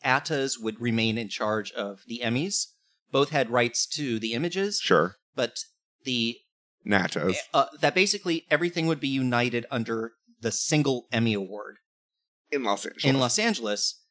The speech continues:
Speaker 1: The one exception was the Natas in New York can still give engineering awards as, like, a regional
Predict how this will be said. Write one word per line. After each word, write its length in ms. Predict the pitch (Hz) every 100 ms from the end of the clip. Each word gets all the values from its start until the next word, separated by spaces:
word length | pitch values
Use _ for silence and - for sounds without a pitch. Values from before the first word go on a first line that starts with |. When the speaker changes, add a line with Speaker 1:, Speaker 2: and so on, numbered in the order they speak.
| _ _ _ _ _
Speaker 1:
The 100 | 139
one 200 | 139 180
exception 520 | 185 - 156 - 143 139
was 380 | 123 120 113 104
the 140 | 113
Natas 580 | 113 156 170 131 107 -
in 140 | 123
New 60 | 123
York 320 | 127 127 123 -
can 160 | - 135
still 260 | - 165
give 320 | 151 143 127 117
engineering 520 | 139 123 120 135 135 131
awards 420 | 110 110 107 104
as, 180 | 131 123
like, 100 | 113
a 40 |
regional 400 | 104 113 113 95